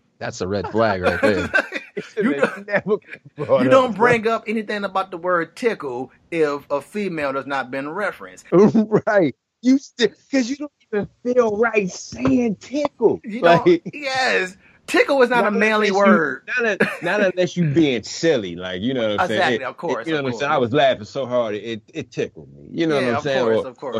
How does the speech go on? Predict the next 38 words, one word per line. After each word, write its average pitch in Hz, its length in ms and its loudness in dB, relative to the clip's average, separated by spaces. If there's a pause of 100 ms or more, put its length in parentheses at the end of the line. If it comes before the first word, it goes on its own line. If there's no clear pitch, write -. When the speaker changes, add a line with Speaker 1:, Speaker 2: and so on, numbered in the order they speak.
Speaker 3:
or - 20 -6
something 127 400 -4
else. 110 160 -6 (120)
You 160 100 -2
know 156 140 2
what 127 80 2
I'm 117 60 0
saying? 123 360 0
But 98 240 0 (420)
as 131 140 -6
far 190 220 0
as, 170 80 0
like, 151 180 -6
having 180 100 -10 (240)
real 160 240 0
conversation, 165 1000 -10 (680)
like, 131 260 0
ha-, 160 120 -4 (200)
asking - 220 -10
another 131 380 0
guy, 131 200 2
"You 143 200 -6
ticklish, 90 480 -6
huh?" 90 160 -8 (420)
Like, 147 160 2
Speaker 2:
Uh, 131 180 -6
Speaker 3:
what? 269 140 2
Speaker 2:
uh, - 200 -4 (120)
exactly. 123 560 -12 (360)
Sure. 135 420 -6
It 165 80 -2
was 185 160 -6
kinda, 175 180 0
I, 156 320 -2
I - 40 -4
felt 233 240 -6
like, 185 200 -2
um, 185 600 -4